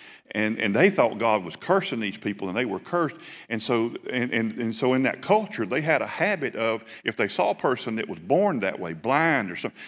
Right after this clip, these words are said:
they was always, remember those disciples, they said, "Who, who, who sinned that he was born blind, him or his parents?" See, they always thought, they were always trying to get somebody to blame.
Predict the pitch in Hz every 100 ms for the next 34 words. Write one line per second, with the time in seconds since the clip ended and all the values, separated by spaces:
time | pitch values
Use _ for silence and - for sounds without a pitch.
0 | - 131 135 170 170 151 175 170 - 147
1 | 175 170 143 143 131 156 151 147 185 -
2 | - - 214 - 196 131 80 98 117 110
3 | 104 135 120 104 92 80 147 180 170 123
4 | - 147 98 - - - 165 135 190 220
5 | - 190 185 156 175 202 196 202 175 147
6 | 180 135 - 180 151 101 127 87 -